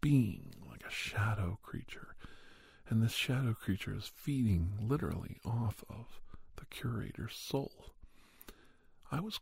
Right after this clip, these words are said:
actually very close to the truth. When emotions and souls and all these things are involved, you can almost smell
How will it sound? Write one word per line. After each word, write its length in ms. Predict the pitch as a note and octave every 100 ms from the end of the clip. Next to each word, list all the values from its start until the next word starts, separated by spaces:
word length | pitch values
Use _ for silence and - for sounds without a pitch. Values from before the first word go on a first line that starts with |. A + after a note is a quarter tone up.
| -
actually 480 | - G#3+ - C3+ D3 -
very 240 | E3+ A#3
close 400 | G3+ - D3 E3+ -
to 120 | -
the 120 | D3
truth. 580 | - - D#4+ - - - - - - - _ -
When 320 | C#3+ C#3+ B2+ -
emotions 760 | A2 G#2+ A#2+ C#3 - C3 B2 -
and 160 | G#2+
souls 720 | - - G2 G2+ A#2+ A2+ - -
and 200 | A2 A2 - - - - -
all 200 | F2+ F2+
these 220 | G#2+ G2+
things 360 | - F2+ F#2 F#2
are 140 | F2
involved, 560 | E2 E2 F2 E2+ F#2 A2+
you 60 |
can 180 | A#2+ C#3+
almost 560 | F3+ D#3 C3 - - -
smell 580 | - G#2+ A2+ - -